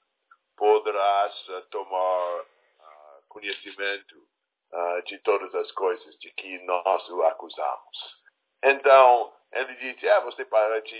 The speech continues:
examinar Paulo e, e, sei lá, talvez ele está imaginando, sei lá, que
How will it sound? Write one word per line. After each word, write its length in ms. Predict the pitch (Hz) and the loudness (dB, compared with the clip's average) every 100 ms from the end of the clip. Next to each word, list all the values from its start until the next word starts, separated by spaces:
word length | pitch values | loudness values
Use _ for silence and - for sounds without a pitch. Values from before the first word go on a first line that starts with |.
| 107 | -16
examinar 560 | 104 107 101 95 95 95 | -8 -8 -8 -8 -8 -2
Paulo 520 | - 85 80 82 76 | 4 4 4 -4 -20
e, 260 | 76 71 _ _ _ _ | -20 -20 _ _ _ _
e, 300 | 92 87 87 - | -14 -12 -12 -8
sei 140 | 107 | 2
lá, 280 | 107 98 87 | 8 10 10
talvez 340 | - 101 107 110 | 6 0 0 -2
ele 180 | 107 | -4
está 500 | 107 - 101 101 98 98 | -6 4 8 10 10 6
imaginando, 960 | 101 98 98 95 90 92 98 - 95 _ _ _ - | -2 -6 -6 -10 -6 -4 -4 -10 -20 _ _ _ -12
sei 80 | 90 | 0
lá, 180 | 92 82 | 0 0
que 140 | - | -6